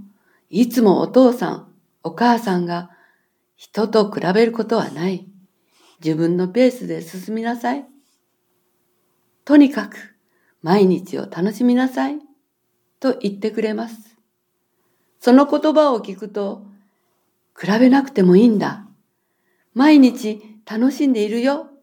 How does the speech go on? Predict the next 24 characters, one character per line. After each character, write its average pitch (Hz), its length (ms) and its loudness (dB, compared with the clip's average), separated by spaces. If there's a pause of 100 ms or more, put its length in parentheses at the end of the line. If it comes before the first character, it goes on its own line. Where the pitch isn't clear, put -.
(400)
と、 - 240 -12 (600)
ほ 170 140 -10
っ 180 140 -12
と 240 120 -4
し 240 80 -8
た 254 140 2
気 - 460 -14
持 214 140 -4
ち 208 140 -10
に 220 120 -2
な 202 140 -2
れ 214 140 -6
る 190 100 -8
の - 100 -10
で - 180 -14
す。 - 280 -20 (2250)
私 254 420 0
の 262 140 4
名 226 140 2
前 220 220 2
は 202 180 0
み 190 140 2
こ 196 180 -2
と。 - 400 -4